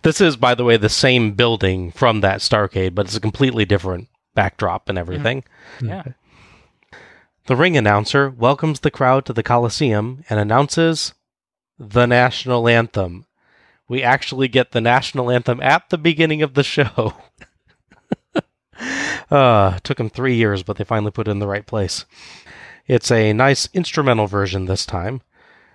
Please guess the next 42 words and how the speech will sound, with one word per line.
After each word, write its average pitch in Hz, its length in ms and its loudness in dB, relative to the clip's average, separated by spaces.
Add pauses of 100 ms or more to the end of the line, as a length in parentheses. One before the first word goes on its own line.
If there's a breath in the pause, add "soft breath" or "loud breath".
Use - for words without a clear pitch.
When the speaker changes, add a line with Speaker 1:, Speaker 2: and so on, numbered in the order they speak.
(120 soft breath)
Speaker 1:
The 110 240 4
cameraman 123 600 2
still 127 280 0
can't 110 240 -2
hold 113 200 -2
the 95 80 -4
flag 113 360 0
shot 92 260 -4
steady 98 360 -2
at 92 100 -2
all, 95 320 0 (300 loud breath)
but 131 280 2
blessedly 113 480 2
they 101 160 2
start 101 240 0
cutting 107 240 2
to 107 100 0
different 104 480 -4
shots - 320 0
of 98 60 -6
the 98 100 -2
crowd 98 360 2
instead 92 500 0
of 101 200 -4
holding 98 440 -2
on 90 180 -4
to 98 80 -8
the 90 120 -2
shaky 95 360 -8
shot. - 340 -8 (2000 soft breath)
We're 104 120 -4
ready 120 220 2
for 127 160 -2
the 113 100 -4
first - 320 0
match, 147 380 0 (160)
so 101 220 -6
let's 107 300 0
go 160 220 2
to 180 120 0
the 175 100 2
ring. 123 400 -2